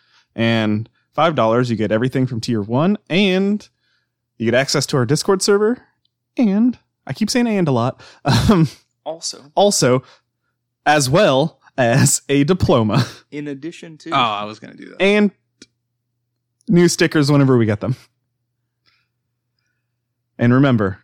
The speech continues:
Speaker 1: all you need to do to be a cryptozoologist is to say you're a cryptozoologist.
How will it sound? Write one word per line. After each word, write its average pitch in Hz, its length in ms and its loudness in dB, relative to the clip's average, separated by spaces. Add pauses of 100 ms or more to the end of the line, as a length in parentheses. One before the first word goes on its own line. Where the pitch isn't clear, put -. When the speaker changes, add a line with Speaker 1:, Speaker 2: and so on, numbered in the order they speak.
(480)
Speaker 1:
all 123 200 0
you 131 60 2
need 131 180 2
to 127 60 -4
do 120 200 2
to 110 100 0
be 117 240 2
a 113 60 2
cryptozoologist 110 1000 -2
is 113 100 -4
to 113 100 -6
say 117 340 0
you're 95 180 -2
a 95 60 -8
cryptozoologist. 101 1000 -6